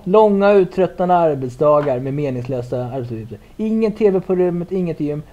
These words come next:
bara elva grader i duschen. Äckliga matrester från sjukhuset. Herregud, nu ska han späkas den här fången alltså. Det, det kan jag säga, det här kommer bli, inte bli kul för han om jag väljer den här.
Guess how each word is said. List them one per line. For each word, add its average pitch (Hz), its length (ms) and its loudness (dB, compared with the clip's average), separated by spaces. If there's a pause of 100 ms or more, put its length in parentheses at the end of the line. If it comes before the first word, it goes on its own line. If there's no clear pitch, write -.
bara 143 240 2
elva 170 480 2
grader 156 400 4
i 147 40 -2
duschen. 123 440 -8 (240)
Äckliga 185 520 0
matrester 165 600 -4
från 156 200 -6
sjukhuset. 117 520 -6 (420)
Herregud, 110 500 -8 (200)
nu 151 220 -2
ska 156 160 -8
han 127 100 -6
späkas 117 580 -6
den 123 120 -8
här 117 100 -4
fången 110 380 -8
alltså. 107 240 -12
Det, 117 400 -6 (260)
det 151 140 0
kan 123 160 -4
jag 113 100 -6
säga, 104 320 -8
det 113 80 -8
här 127 160 -4
kommer 113 300 -8
bli, 107 220 -8
inte 117 340 -10
bli 117 100 -6
kul 104 200 -12
för 107 140 -14
han 113 260 -12 (100)
om 123 120 -6
jag 110 80 -4
väljer 104 200 -6
den - 80 -16
här. 95 100 -18